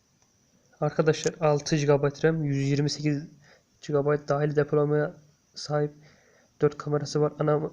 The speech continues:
kamera, e, altmış dört megapiksel. Diğerler işte sekiz, iki falan.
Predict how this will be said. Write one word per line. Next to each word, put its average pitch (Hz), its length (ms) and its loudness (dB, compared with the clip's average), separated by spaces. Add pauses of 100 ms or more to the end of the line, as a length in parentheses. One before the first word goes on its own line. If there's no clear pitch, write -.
(160)
kamera, 151 520 -2 (640)
e, 156 60 -4 (1400)
altmış - 320 -8
dört 165 160 -4
megapiksel. 156 500 -2 (1120)
Diğerler 139 340 -2
işte - 160 -10
sekiz, 151 380 -4
iki 151 240 -6
falan. 151 320 -12